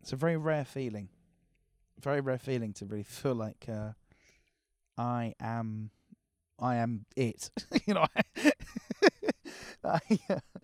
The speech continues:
I am, uh, the comedian that they've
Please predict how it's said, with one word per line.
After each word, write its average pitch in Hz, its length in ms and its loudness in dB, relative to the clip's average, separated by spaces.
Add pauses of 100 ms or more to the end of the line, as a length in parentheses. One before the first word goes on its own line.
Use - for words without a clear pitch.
(440)
I 147 400 0
am, 127 420 0 (360)
uh, 113 340 -2 (340)
the 120 360 -2
comedian 127 420 0
that 123 120 -4
they've 117 240 -6